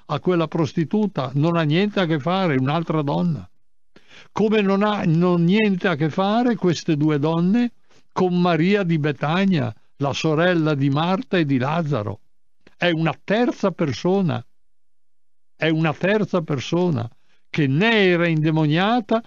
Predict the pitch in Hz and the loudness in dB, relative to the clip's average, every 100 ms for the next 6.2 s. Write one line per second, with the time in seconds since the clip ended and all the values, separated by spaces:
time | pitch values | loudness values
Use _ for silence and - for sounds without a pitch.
0 | - - 165 190 208 175 175 170 147 160 | -6 0 2 4 4 2 2 0 0 -2
1 | 135 135 143 202 202 110 107 - - - | -2 -2 0 0 -2 -6 -8 -12 -20 -20
2 | - - - - - - - - - - | -20 -20 -20 -20 -20 -20 -20 -20 -20 -20
3 | - 156 170 165 - 170 135 165 160 202 | -8 -2 0 0 0 -2 0 0 2 2
4 | 185 139 160 156 170 156 147 160 - - | 2 0 -4 0 0 2 2 0 -2 0
5 | 226 - 175 156 147 160 135 117 185 240 | 0 0 0 0 0 -2 -4 -2 0 2
6 | 240 208 | 0 0